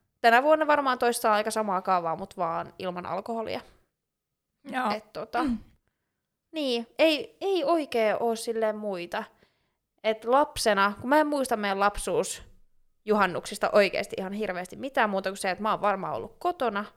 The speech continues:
Speaker 1: iskän ja sisarusten kaa. Koska mun mielestä mä en oo ollut äitin luona yhtäkään juhannusta. Tääkin saattaa olla ihan bullshittia. <laughs> Mutta tota,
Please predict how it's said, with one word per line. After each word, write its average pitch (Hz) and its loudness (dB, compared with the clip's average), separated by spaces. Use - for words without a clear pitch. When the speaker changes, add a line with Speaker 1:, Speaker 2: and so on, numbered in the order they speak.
Speaker 1:
iskän 190 -6
ja 180 -2
sisarusten 190 -8
kaa. 185 -4
Koska 220 -8
mun 277 0
mielestä 233 -4
mä 226 0
en 220 -2
oo 226 0
ollut 254 2
äitin 180 -6
luona 156 -8
yhtäkään 220 -12
juhannusta. 240 -10
Tääkin 202 0
saattaa 180 -8
olla 165 -10
ihan 196 -6
bullshittia. 214 2
<laughs> - -6
Mutta 220 6
tota, 196 2